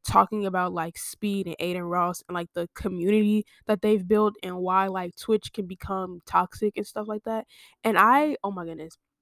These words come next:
I've been saying this for a very long time, and, well, I've been thinking this for a long time. I haven't said it because I was scared that if I said it, I'm gonna get swarmed with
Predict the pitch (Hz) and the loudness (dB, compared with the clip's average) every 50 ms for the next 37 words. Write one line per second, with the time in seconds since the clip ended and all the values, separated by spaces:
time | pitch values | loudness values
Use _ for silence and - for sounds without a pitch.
0 | _ _ _ _ _ _ _ _ _ _ _ _ _ _ _ _ _ - - _ | _ _ _ _ _ _ _ _ _ _ _ _ _ _ _ _ _ -20 -10 _
1 | - 208 233 247 254 254 190 - - 202 190 196 208 214 208 208 196 202 - - | 0 0 0 0 0 -2 -4 -4 -6 -6 -4 -2 -2 -2 0 0 -2 -2 -4 -8
2 | - - - 190 190 185 156 180 185 175 185 185 190 190 190 190 185 185 190 185 | -14 -8 -6 -4 -2 -2 -2 -4 -4 -4 -4 -4 -4 -4 -4 -6 -6 -6 -8 -8
3 | - 185 185 185 185 185 190 190 _ _ _ _ _ _ _ _ _ - 196 214 | -8 -6 -6 -4 -6 -6 -8 -12 _ _ _ _ _ _ _ _ _ -2 -2 0
4 | 202 202 190 190 185 185 180 180 190 - - - _ - 233 233 226 220 208 190 | 0 0 -2 -4 -4 -6 -8 -8 -10 -12 -14 -12 _ 0 2 2 2 2 0 -2
5 | - _ _ _ - 247 311 349 285 214 - 226 226 - 202 190 180 170 - 175 | -6 _ _ _ 4 4 6 4 2 2 0 0 -2 -2 -6 -8 -10 -8 -8 -8
6 | 175 175 165 170 175 175 185 185 208 220 240 247 208 180 - - - - - 196 | -8 -6 -6 -6 -6 -6 -6 -4 -4 -2 -4 -4 -4 -6 -10 -12 -10 -4 -2 0
7 | 202 214 226 247 262 220 220 214 - 208 208 196 190 - - - 220 208 196 202 | 0 2 0 0 0 -2 -4 -6 -4 -4 -4 -4 -4 -6 -4 -2 -2 0 0 -2
8 | 190 - 185 180 - - 214 202 196 185 185 160 170 190 185 180 185 185 185 175 | -2 -4 -4 -4 -4 -2 -2 0 0 0 0 0 -2 -2 -4 -4 -4 -4 -4 -6
9 | - - - 214 202 196 190 190 190 180 180 180 180 175 165 _ | -6 -4 -2 0 2 2 2 0 -2 -2 -2 -2 -2 -2 -4 _